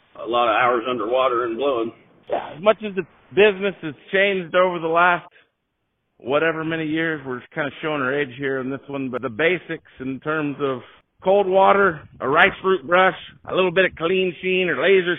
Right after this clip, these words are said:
Speaker 2: sheen is about the same for our day-to-day in terms of what we do, and, uh, that's just interesting. Yeah, I mean, hard work is never gonna be replaced,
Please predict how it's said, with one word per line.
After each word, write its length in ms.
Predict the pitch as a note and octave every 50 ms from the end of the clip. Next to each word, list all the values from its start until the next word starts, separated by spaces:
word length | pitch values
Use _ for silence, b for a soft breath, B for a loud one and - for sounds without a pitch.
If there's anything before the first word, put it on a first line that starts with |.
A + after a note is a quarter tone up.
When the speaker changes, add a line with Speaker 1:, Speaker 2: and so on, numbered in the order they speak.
| -
Speaker 2:
sheen 300 | F3 F3 F3+ F3 F3 E3 D#3 _ _ -
is 100 | - D3
about 280 | E3 D#3 G3 A3+ G#3+ G#3
the 100 | F3+ D3 - -
same 300 | G3+ F#3+ F#3+ F3 D3 C3 -
for 120 | C3+ C#3+
our 140 | D3+ E3+ E3+
day-to-day 560 | C#3+ D#3 D3+ C#3+ D3 C3+ B2 D3 D3+ D#3 D#3
in 140 | D3 C3 A#2+
terms 260 | - D3+ D3+ D3 C3
of 60 | C3+
what 160 | C#3+ C#3+ - B2+
we 120 | D#3 E3
do, 340 | D3 D#3 D3+ D3+ D3+ D3+ C#3 C#3 -
and, 320 | - B2 B2 B2 B2+ B2 B2
uh, 300 | B2+ B2+ B2+ B2 B2 A#2+ - _ _ _ _ _ _ _ _ _ _ -
that's 160 | C3+ - -
just 180 | D3 B2+ - C#3
interesting. 840 | D#3 D3+ - - D3 D3 D3+ - - - D3+ D3+ D3 D3 C#3+ C3 - _ _ _ -
Yeah, 140 | - - - - - _ _ -
I 60 | B2
mean, 220 | C#3+ D3+ D3+ C#3+ B2
hard 260 | C3 F#3 F#3+ F#3 E3
work 260 | E3+ F3+ F3+ - - - - _ b b b b b b b b
is 120 | C#3+ C#3+ C#3+
never 260 | D#3+ F3 E3+ D#3+ D#3+
gonna 180 | C#3+ D#3+ D#3+ D3+
be 180 | C3+ E3 D#3+
replaced, 500 | D#3 C#3 A#2 - D3 D#3 D#3+ D#3 D3+ -